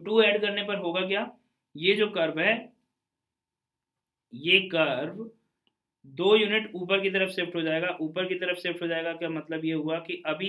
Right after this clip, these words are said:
इस पर जो भी point है वो हर एक point जो है वो दो unit से shift हो जाएगा। तो ये जो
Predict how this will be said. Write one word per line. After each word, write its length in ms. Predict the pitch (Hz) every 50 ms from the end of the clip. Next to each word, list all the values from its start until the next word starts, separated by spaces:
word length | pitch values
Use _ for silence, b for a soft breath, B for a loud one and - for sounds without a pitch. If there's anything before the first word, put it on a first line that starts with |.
| 190 - 156
इस 140 | 156 - -
पर 200 | - - 190 185 165
जो 200 | 151 156 160 170 170
भी 180 | 175 208 220 226 220 214 - - _ _ _ _ _ -
point 300 | 151 156 160 151 151 147
है 100 | 135 117
वो 240 | 107 110 135 156 160 160 160
हर 240 | 160 - 160 170 185
एक 200 | 202 202 196 -
point 340 | - 175 170 170 175 170 - - _ _ _ _
जो 160 | 156 156 156 151
है 120 | 165 170
वो 160 | 170 180 180 175 156
दो 220 | 156 160 165 170
unit 300 | 170 165 165 160 156 160
से 200 | - - 175 196 240 - - - _ _ _ _ _ _ _ _ _ _ _ _ _ _ _ _ _ _ _ _ _ _ _ _ _ _
shift 300 | - - 190 180 180 -
हो 80 | 151 143
जाएगा। 340 | 139 127 120 120 123 123 123 123 - _ _ _ _ _ _ _ _ _ _
तो 40 | 156
ये 220 | 160 165 175 185 180
जो 100 | 208